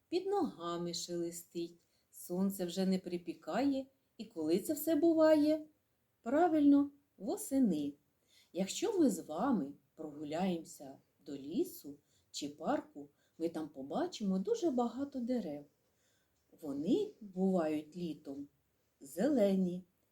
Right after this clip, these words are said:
а зараз вони різнокольорові, тому що їх осінь розфарбувала у жовті, червоні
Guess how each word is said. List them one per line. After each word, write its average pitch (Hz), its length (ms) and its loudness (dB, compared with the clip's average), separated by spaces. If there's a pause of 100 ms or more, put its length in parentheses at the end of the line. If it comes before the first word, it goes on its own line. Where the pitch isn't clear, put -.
а 151 120 -8
зараз 240 560 -2
вони 175 400 -4 (220)
різнокольорові, 254 1400 0 (360)
тому 156 240 -8
що - 200 -14
їх 147 340 -10
осінь 269 440 0
розфарбувала 240 960 -2 (440)
у 175 140 -6
жовті, 165 800 -2 (300)
червоні 185 920 0